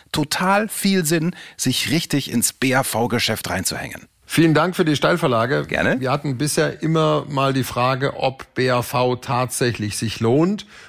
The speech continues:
Speaker 2: Und seit dem ersten ersten zweitausendzweiundzwanzig gibt's den Pflichtzuschuss auch für Bestandsverträge. Das heißt, kein Arbeitgeber kann jetzt mehr sagen, „Ich hab damit nichts zu tun.“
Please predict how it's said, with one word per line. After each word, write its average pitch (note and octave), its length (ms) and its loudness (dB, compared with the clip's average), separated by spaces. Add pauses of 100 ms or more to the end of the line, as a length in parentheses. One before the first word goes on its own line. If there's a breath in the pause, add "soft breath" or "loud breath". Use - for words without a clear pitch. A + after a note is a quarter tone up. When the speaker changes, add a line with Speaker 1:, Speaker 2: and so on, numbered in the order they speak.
(120)
Speaker 2:
Und B2+ 320 0
seit B2+ 340 0
dem D3 120 0
ersten C3 360 0
ersten C3 360 0
zweitausendzweiundzwanzig B2+ 1120 0
gibt's C3+ 220 -2
den A#2+ 160 0
Pflichtzuschuss - 760 0
auch A#2+ 220 0
für A#2+ 180 -2
Bestandsverträge. A#2 960 0
Das A2 180 0
heißt, B2 340 2 (300 loud breath)
kein D3 320 2
Arbeitgeber C#3 720 2
kann C3+ 220 0
jetzt C3+ 200 0
mehr A#2+ 140 2
sagen, B2+ 360 2
„Ich B2 200 -4
hab - 160 -4
damit B2+ 320 0
nichts F3 300 2
zu - 100 0
tun.“ D#3+ 500 2